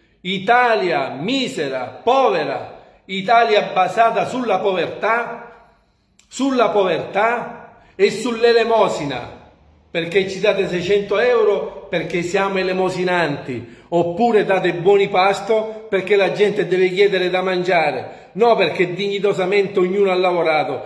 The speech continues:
Io sono un'azienda sana perché ho tutti i contributi pagati,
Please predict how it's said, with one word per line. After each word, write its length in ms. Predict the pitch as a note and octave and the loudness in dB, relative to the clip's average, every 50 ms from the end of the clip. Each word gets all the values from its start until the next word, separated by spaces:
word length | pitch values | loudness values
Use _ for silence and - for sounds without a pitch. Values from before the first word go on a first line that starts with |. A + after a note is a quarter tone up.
| - - - | -14 -16 -10
Io 180 | - A3+ B3+ A3 | -4 2 4 4
sono 180 | F3 G#3+ G#3+ G3+ | 4 4 2 2
un'azienda 600 | G3 G3 F#3 D3+ E3+ G#3 G#3 G3 F#3+ F#3 E3 - | 2 2 0 0 2 2 2 4 4 2 2 0
sana 800 | - - G3+ G3 F#3+ G3 F#3+ G3 G#3 A3 A3+ G#3+ - - - - - - _ _ _ _ | 0 0 2 2 2 2 2 2 0 -2 -2 -4 -8 -14 -18 -20 -20 -20 _ _ _ _
perché 300 | - G3 F3+ - - G#3 | -2 -2 -2 2 4 4
ho 260 | F#3+ F3 D#3 - - | 4 4 2 -4 -2
tutti 280 | - D4 C#4 - - A#3 | 0 0 0 0 -2 0
i 40 | F#3 | 2
contributi 580 | G3+ G3 F3 - E3+ F3 D#3+ F3 F#3+ F3 F#3 | 2 2 0 -2 -6 -8 -4 -6 -6 -6 -4
pagati, 640 | E3+ E3+ D3 C#3+ D3+ D#3 D#3+ E3 E3 E3 G3+ G#3 G#3+ | -2 -2 -2 0 0 0 0 0 0 -2 -6 -8 -8